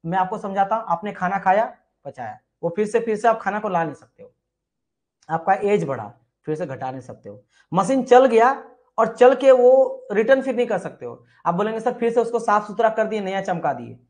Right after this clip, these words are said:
लेकिन जिस क्वालिटी का था उसमें कोई ना कोई तो डिप्रिसिएशन आएगा, घटेगा ही घटेगा, ये श्योर है। तो वही चीज है, वही डायग्राम में देखो क्या समझा गया कि वन से टू तक गए,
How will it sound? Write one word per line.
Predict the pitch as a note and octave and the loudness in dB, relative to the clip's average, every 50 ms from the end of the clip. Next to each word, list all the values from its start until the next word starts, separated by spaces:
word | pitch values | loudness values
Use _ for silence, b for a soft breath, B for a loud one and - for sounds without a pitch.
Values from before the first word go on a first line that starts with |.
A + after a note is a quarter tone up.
| _ _ _ _ _ _ - | _ _ _ _ _ _ -10
लेकिन | G3+ A3+ G#3+ | -8 -4 -4
जिस | B3+ C4 C4 | -4 -6 -4
क्वालिटी | - A#3 G#3+ G3+ G#3 A3 A3 C4 | 4 6 6 6 6 4 0 2
का | - C4+ C4 | 2 2 2
था | B3+ C4 | 2 2
उसमें | B3+ B3+ B3+ B3+ | 0 0 -2 -2
कोई | B3+ B3 B3 B3 | 2 4 4 4
ना | B3 | 4
कोई | B3 B3 B3+ B3+ | 2 0 2 0
तो | C4 | 2
डिप्रिसिएशन | A3 F#3+ G#3 - G#3+ G#3 G#3 G#3+ - A#3 G#3+ | 0 0 -4 -2 -4 -6 -6 -6 -8 -6 -4
आएगा, | G3 G3 G3+ G3+ A3+ A#3 | -4 -4 -2 -2 -4 -4
घटेगा | F3 D3+ D#3 D3+ F3 E3 D3+ D3+ | -4 -6 -4 -4 -4 -2 -2 -4
ही | D3 | -6
घटेगा, | D3 B2+ A2+ - G#2 G2+ _ _ _ _ _ _ - | -8 -12 -16 -18 -18 -20 _ _ _ _ _ _ -6
ये | A3 A#3+ A#3 A#3 A#3+ - - _ _ | -4 -4 -4 -4 -8 -18 -20 _ _
श्योर | - - F#3 - A2+ A2+ | -12 -10 -10 -10 -10 -14
है। | G#2 G#2+ _ _ _ _ _ | -20 _ _ _ _ _ _
तो | - C3 | -18 -18
वही | A#2+ A2 | -18 -18
चीज | _ _ - - | _ _ -20 -20
है, | - _ _ _ _ _ | -20 _ _ _ _ _
वही | E3 G3 G3+ F#3 - - E3+ | -2 -2 -2 -4 -8 -10 0
डायग्राम | D#3 E3 E3 E3 G3 A3 A#3 | 4 4 4 6 4 2 2
में | A#3 A3 | 2 -2
देखो | A#3 A3+ A3+ | -2 -2 0
क्या | A3+ A#3+ A3+ | 2 2 2
समझा | A3 A#3 G#3+ G#3+ A3 G#3+ | 2 0 -2 0 -2 0
गया | G#3+ G#3 G#3 G#3 G#3 G#3 b b b b _ | 0 0 0 0 -2 -4 b b b b _
कि | F#3+ F#3+ | -2 0
वन | F3+ F3 G3 G#3+ G#3+ | 0 2 0 0 0
से | A#3+ A3+ | -2 -2
टू | A3+ A#3 A3+ | -2 -2 0
तक | A3+ A3+ G3+ | 0 0 0
गए, | F3+ F#3+ G3+ G3 | 2 -2 -2 -2